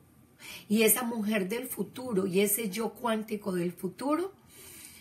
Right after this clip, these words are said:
viene y le da información para que ella encuentre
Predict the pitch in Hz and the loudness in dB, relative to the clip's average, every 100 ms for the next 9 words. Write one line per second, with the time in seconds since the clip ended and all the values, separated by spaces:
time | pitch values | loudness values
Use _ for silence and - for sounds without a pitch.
0 | - - - 185 175 - 262 311 330 247 | -20 -20 -12 -8 -8 -2 4 6 6 2
1 | 240 - 240 214 220 220 226 277 294 294 | -4 -4 0 6 6 6 2 -2 -4 -2
2 | 247 208 196 - 277 294 233 214 - - | 0 0 2 0 -2 -2 0 -2 -6 -12
3 | - 240 226 - 214 208 220 190 247 262 | -2 2 2 4 6 6 4 2 -2 -2
4 | - 208 196 233 247 233 220 208 180 | -2 0 0 0 0 0 -2 0 -2